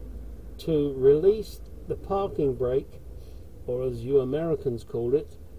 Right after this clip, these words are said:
the emergency brake, good luck using that in an emergency,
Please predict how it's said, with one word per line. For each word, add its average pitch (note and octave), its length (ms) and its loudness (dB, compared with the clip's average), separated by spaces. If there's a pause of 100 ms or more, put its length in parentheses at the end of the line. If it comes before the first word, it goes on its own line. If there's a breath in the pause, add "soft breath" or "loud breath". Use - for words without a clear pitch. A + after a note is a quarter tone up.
(120)
the A2+ 160 -4
emergency A2+ 800 0
brake, A2 460 -4 (840)
good A#2 180 -6
luck A2+ 200 -4
using G#2+ 400 -6
that F#3 180 0
in B2+ 100 -6
an G2+ 140 -6
emergency, A2+ 800 -6